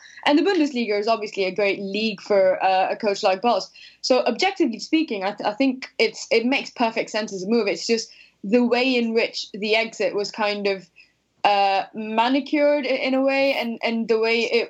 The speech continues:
it kind of happened was just a bit unfortunate, 'cause just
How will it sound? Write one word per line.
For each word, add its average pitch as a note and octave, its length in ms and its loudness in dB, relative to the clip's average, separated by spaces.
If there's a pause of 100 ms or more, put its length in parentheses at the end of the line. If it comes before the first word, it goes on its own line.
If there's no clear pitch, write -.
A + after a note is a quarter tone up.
it A3+ 160 0
kind A3+ 280 -2
of A3 120 -2
happened A#3+ 640 0
was G#3 240 -2
just - 360 -4
a G3+ 60 4
bit F#3 460 0 (460)
unfortunate, A3 760 0
'cause A#3+ 200 2
just A#3+ 200 -2